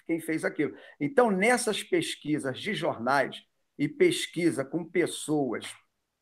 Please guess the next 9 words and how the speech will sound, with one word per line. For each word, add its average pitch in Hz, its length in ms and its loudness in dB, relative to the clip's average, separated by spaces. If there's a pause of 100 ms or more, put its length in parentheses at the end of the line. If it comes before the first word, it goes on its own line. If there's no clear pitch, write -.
(960)
que, 143 120 -2
de 165 160 2
repente, 175 640 0
querem 196 340 6
mudar 151 720 2
a 156 120 2
história 151 580 2
do, 131 300 -2
do 123 280 -6